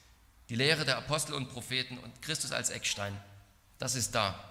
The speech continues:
Und das ist für uns keine schlechte Neuigkeit, dass Paulus nach Jerusalem geht. Das ist für uns nicht schlimm, dass er dorthin geht, wir ihn nicht kennen, wir ihn nie gesehen haben, wir seine Wunder nie gesehen haben oder die eines Petrus.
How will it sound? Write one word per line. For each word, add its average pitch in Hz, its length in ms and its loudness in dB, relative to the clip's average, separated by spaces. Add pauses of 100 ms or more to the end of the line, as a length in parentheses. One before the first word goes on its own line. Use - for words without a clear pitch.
(760)
Und - 120 -4
das 143 120 2
ist 143 100 -2
für 139 120 -6
uns 147 320 0
keine 143 280 2
schlechte 135 300 0
Neuigkeit, 120 520 -2
dass 107 120 -10
Paulus 110 320 -6
nach 101 160 -8
Jerusalem 101 480 -10
geht. - 160 -14
Das 117 100 -6
ist 147 140 -6
für 151 100 -8
uns 160 280 -2
nicht 160 200 6
schlimm, 170 260 4
dass 143 160 2
er 147 120 4
dorthin 151 340 0
geht, 143 240 2
wir 160 140 2
ihn 143 80 0
nicht 131 180 0
kennen, 165 300 2
wir 151 80 4
ihn 147 100 -2
nie 143 80 -4
gesehen 139 400 0
haben, 156 340 -2 (300)
wir 139 160 2
seine 147 280 4
Wunder 175 280 2
nie 160 140 -4
gesehen 156 360 2
haben 151 240 0
oder 120 120 -4
die 147 200 2
eines 135 200 0
Petrus. 143 560 2